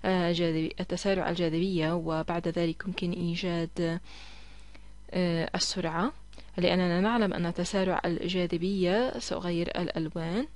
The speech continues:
آه، للتنويع. جاذبية التسارع يجب أن تكون السرعة تربيع، السرعة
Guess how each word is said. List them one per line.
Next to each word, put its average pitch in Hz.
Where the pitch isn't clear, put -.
آه، 180
للتنويع. 165
جاذبية 185
التسارع 180
يجب 175
أن 170
تكون 165
السرعة 202
تربيع، 175
السرعة 196